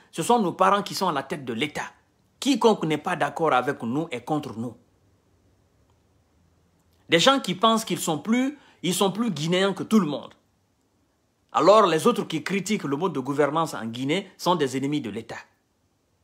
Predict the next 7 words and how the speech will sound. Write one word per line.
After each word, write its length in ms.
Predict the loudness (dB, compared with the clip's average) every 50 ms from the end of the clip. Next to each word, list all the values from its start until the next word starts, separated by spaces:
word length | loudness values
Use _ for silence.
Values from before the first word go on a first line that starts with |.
| _ _ _ _ _ _ _ _ _ _ _ _ _ _ _ _ _ _ _ _
C'est 80 | _ -16
ce 140 | -10 -10 -6
que 120 | -6 -6
j'appelle 440 | -6 -4 -6 -8 -4 -4 -6 -6 -4
des 100 | -8 -12
faux 240 | -12 -10 -8 -8 -8
patriotes. 640 | -8 -10 -12 -14 -16 -18 -16 -16 -16 -16 -16 -20 -20